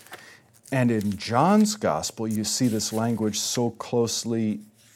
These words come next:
connected to the giving of the Spirit, which of course are one and the same thing. To be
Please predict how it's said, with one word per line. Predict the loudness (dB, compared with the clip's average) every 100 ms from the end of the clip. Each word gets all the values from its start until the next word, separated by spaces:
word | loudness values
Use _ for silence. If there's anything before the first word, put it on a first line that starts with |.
| -20 -4
connected | 0 0 -2 -6
to | -6
the | -6
giving | -6 -2 0 0
of | -2
the | -4 -8
Spirit, | -8 -6 -2 -2 -2 -10 -20 -20 _ _ _ _ -20 -20 -20 -14
which | -10 -8
of | -4
course | 2 2 2 0
are | 2 2 -2 -6 -20 -20 -20 -20 -20 -20 _ _ _ _ -20 _ -10
one | -4 -2
and | -2
the | -4
same | -6 -6 -6
thing. | -10 -10 -8 -8 -10 -18 _ _ _ _ _ _ _ _
To | -18 -10
be | -10